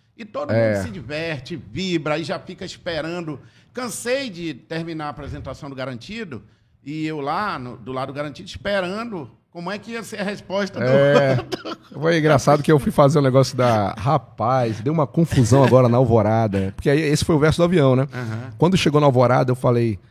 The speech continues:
Speaker 2: vou fazer a, vou subir a temperatura, vou fazer o verso cada vez, os últimos mais
Speaker 1: Tu é responsável por criar os
Speaker 2: Sou.
Speaker 1: versos também?
Speaker 2: Eu que crio, é.
Speaker 1: Pô, legal, cara.
Speaker 2: E aí eu falei, "Eu vou fazer um verso,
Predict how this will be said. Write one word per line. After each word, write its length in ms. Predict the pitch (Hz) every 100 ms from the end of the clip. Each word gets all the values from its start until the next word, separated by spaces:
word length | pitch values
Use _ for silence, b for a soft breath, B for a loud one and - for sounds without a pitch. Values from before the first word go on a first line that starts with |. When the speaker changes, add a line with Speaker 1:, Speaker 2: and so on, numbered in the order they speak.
| b -
Speaker 2:
vou 140 | 117
fazer 420 | - 127 110 127
a, 160 | 123 117
vou 140 | 117
subir 260 | - 143 139
a 40 |
temperatura, 600 | 151 143 151 147 - 147
vou 120 | 143 139
fazer 180 | 143
o 60 | 143
verso 180 | 139 135
cada 240 | 147 131
vez, 260 | 127 160 147 143 -
os 160 | 131 123
últimos 400 | 151 160 151 127
mais 280 | 135 156 269
Speaker 1:
Tu 80 | 277
é 100 | 180
responsável 640 | 165 - 156 - 156 147
por 220 | - 151
criar 320 | - 143 139 180
os 60 |
Speaker 2:
Sou. 140 | 151 120
Speaker 1:
versos 340 | 101 - 123
também? 200 | - 95
Speaker 2:
Eu 80 | 110
que 80 | 165
crio, 340 | - 117 98 92
é. 220 | 95 82 - _
Speaker 1:
Pô, 120 | 147
legal, 480 | 123 131 - 139 143
cara. 160 | - 82
Speaker 2:
E 100 | 101
aí 840 | 107 104 107 113 117 120 120 113 107 - _ _ _ _ -
eu 60 | 107
falei, 200 | 127 139
"Eu 180 | 370 392
vou 160 | 175
fazer 220 | 175 175 165
um 60 |
verso, 260 | 156 151 160